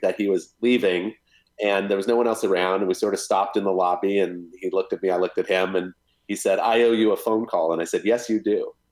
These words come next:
And so we ended up going to lunch, and I decided, you know, it would be best to, uh, be as helpful as possible. I mean, it, it really wasn't in my interest for them not to,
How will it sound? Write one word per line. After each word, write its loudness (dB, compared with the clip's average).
And -10
so 2
we 2
ended 2
up 0
going 2
to 2
lunch, -2
and -2
I 0
decided, 2
you 2
know, 2
it 0
would 0
be 0
best -2
to, -2
uh, -10
be 2
as 0
helpful 0
as -2
possible. 0
I 2
mean, -2
it, -4
it -4
really 0
wasn't 0
in 0
my 0
interest -4
for -8
them -2
not -6
to, 0